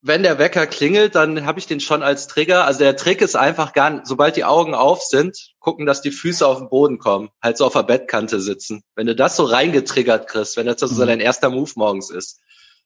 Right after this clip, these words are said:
Speaker 1: Wenn
Speaker 2: Mhm.
Speaker 1: du einmal sitzt, dann letzt-, setz dich auch eher nicht hin. Also bei mir ist es tatsächlich so, wenn ich wach werde, dann mache ich schon eine Liegestütze, dann gucke ich schon auf den Boden und raff das dann
Speaker 2: Ah,
Speaker 1: gestern
Speaker 2: sehr
Speaker 1: nicht.
Speaker 2: gut, sehr
Speaker 1: Da-,
Speaker 2: gut.
Speaker 1: darauf musst du dich triggern.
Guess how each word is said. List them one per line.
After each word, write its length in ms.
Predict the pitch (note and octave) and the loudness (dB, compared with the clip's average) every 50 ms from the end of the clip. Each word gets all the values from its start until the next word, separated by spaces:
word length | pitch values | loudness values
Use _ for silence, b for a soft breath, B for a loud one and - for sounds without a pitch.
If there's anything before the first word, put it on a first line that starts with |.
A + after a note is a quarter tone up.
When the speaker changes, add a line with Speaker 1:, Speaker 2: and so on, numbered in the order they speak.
| _ - | _ -10
Speaker 1:
Wenn 100 | B2+ A#2+ | -4 -2
Speaker 2:
Mhm. 60 | B2 | 0
Speaker 1:
du 40 | A2+ G#2+ | 2 2
einmal 320 | C3+ D#3 F3+ F3 D#3 D3 | 2 2 2 2 2 2
sitzt, 320 | B2 C3+ E3 F3 - - - | 2 2 0 0 -2 -2 -2
dann 160 | D3 C#3 C3 | -2 0 2
letzt-, 240 | B2+ C3+ - - - | 0 0 0 -2 -4
setz 240 | B2+ C3 C3+ - - | -4 -4 -6 -6 -6
dich 180 | - C#3 - C3+ | -10 -6 -2 -2
auch 100 | B2+ A2+ | -2 0
eher 160 | B2 C3 C3 | 0 -2 -2
nicht 180 | B2+ B2+ - | -2 -4 -4
hin. 200 | - C3+ B2+ B2 A2+ | -4 -6 -6 -6 -6
Also 200 | - A#2 A2+ A#2+ | -4 -4 -2 0
bei 160 | A#2 C3 B2 | 2 2 2
mir 160 | C3 D3 D#3+ F3 | 4 4 4 2
ist 60 | E3+ | 2
es 80 | E3+ | 0
tatsächlich 540 | - E3 D3+ D3+ - D#3 D3+ - D3+ C#3 - | -2 -2 -2 2 2 0 0 0 -4 -8 -4
so, 300 | - D3+ D3+ D3+ D3+ - b b b b b b b _ _ _ _ _ _ _ _ _ _ _ _ _ _ _ _ _ | 0 2 2 2 0 -2 b b b b b b b _ _ _ _ _ _ _ _ _ _ _ _ _ _ _ _ _
wenn 160 | - C#3 C#3 | -2 0 0
ich 160 | C#3+ - - - | 0 0 0 2
wach 240 | C3 - - - | 2 2 2 2
werde, 680 | C#3+ C#3+ C#3+ D3 D3+ D3 D#3+ E3 E3+ F3 E3 E3+ - - _ _ _ | 2 4 4 4 4 4 4 6 6 4 2 0 -4 -14 _ _ _
dann 160 | - A#2+ A#2 | -4 -2 0
mache 200 | B2+ C3 D3 F3 | 0 0 0 0
ich 100 | E3 E3+ | -2 -2
schon 180 | - D3+ C#3+ C#3+ | 0 0 0 2
eine 80 | C#3 C3 | 2 2
Liegestütze, 580 | C3+ D3+ D3+ D3 C#3 - - B2 A2 - - | 2 2 0 0 -2 -2 -4 -4 -6 -4 -4
dann 140 | - A2+ A2 | -4 -4 -4
gucke 180 | - C#3+ D3+ E3 | -2 -4 -4 -4
ich 80 | - | -2
schon 160 | - C#3 A#2+ | -2 0 0
auf 120 | A#2 A#2+ A2+ | 0 -2 -4
den 120 | A#2 A2 | -6 -6
Boden 340 | G2 B2 B2+ C#3+ C#3+ B2 G2+ | 0 2 4 4 4 2 0
und 180 | G2 F#2+ F#2+ - | -6 -4 -2 -2
raff 160 | A#2 - - | -2 -2 0
das 200 | - G#2+ F#2 - | -2 -4 -4 -4
dann 120 | - G2 G2+ | -6 -6 -4
Speaker 2:
Ah, 60 | B2+ | -2
Speaker 1:
gestern 140 | B2 A2 A2+ | -2 0 2
Speaker 2:
sehr 180 | C#3 C#3+ D3 C#3 | 4 4 4 2
Speaker 1:
nicht. 100 | C#3+ C#3+ | 2 -2
Speaker 2:
gut, 100 | B2+ G#2+ - | -2 -2 -4
sehr 180 | - - B2+ C3+ | -2 0 2 2
Speaker 1:
Da-, 120 | B2+ B2+ | 2 2
Speaker 2:
gut. 140 | - C3 A#2+ | 0 0 2
Speaker 1:
darauf 320 | C3 C#3 D3+ D#3 - - | 2 2 2 2 0 -2
musst 180 | D#3 D3+ D3+ - | -6 -6 -6 -6
du 60 | C3 | -8
dich 180 | A#2+ A#2+ - - | -10 -10 -10 -12
triggern. 440 | - - A2+ A2+ A2 G#2 G2 F#2 | -10 -8 -6 -4 -2 -2 -4 -4